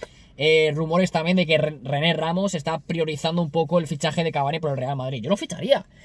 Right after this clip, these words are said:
con los ojos cerrados, sinceramente. Y, y yo creo que incluso aficionados culés, después de la marcha de Suárez,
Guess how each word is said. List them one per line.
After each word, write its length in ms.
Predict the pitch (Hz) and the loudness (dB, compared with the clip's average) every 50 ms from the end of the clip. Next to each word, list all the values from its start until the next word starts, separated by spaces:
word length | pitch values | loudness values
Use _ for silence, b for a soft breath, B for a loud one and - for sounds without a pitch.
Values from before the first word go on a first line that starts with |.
| B B B B | B B B B
con 100 | - 127 | -4 -4
los 80 | 110 127 | -2 0
ojos 180 | - 214 220 | 0 2 2
cerrados, 320 | - 120 107 139 214 214 196 | 2 2 2 2 2 2 2
sinceramente. 560 | 160 139 151 170 160 175 208 208 - 113 - B B B B B B | 0 -2 -2 -2 0 0 0 -2 -2 -6 -8 B B B B B B
Y, 160 | 170 170 - - | 0 0 0 2
y 160 | 175 160 151 | 0 2 4
yo 120 | 180 214 | 4 4
creo 180 | - 302 302 285 | 8 8 8 8
que 80 | 208 | 8
incluso 320 | 185 175 180 190 180 - 254 | 6 2 2 2 4 2 2
aficionados 440 | - 190 175 143 131 147 - - - | 2 0 -2 0 2 4 4 4 2
culés, 460 | - 202 135 113 117 - - - - - B B B B B B B B | 2 -2 -2 -2 -2 -4 -6 -8 -10 -18 B B B B B B B B
después 320 | 135 139 131 - 165 208 | -2 -2 0 2 4 6
de 60 | 262 285 | 6 6
la 100 | 277 240 | 6 6
marcha 260 | 202 170 170 185 160 | 4 2 4 2 2
de 140 | 151 143 - | 2 2 -2
Suárez, 520 | - - 151 135 120 120 143 208 294 | -2 -2 -2 -2 -2 0 0 0 -2